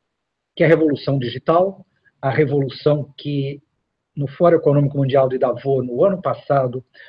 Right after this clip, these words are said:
foi batizada da Quarta Revolução Industrial. Ela se diferencia das demais revoluções, das anteriores,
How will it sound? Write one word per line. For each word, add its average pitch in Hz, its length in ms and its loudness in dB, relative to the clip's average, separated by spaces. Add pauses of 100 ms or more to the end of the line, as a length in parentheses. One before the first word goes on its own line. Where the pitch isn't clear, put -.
(160)
foi 151 120 0
batizada 135 580 -2
da 117 120 -6
Quarta 151 440 -2
Revolução 117 480 -4
Industrial. - 420 -12 (1200)
Ela 226 200 6
se - 160 -4
diferencia 196 720 0
das 151 280 0
demais 143 380 -2
revoluções, 131 760 -4
das 117 160 -4
anteriores, 117 720 -4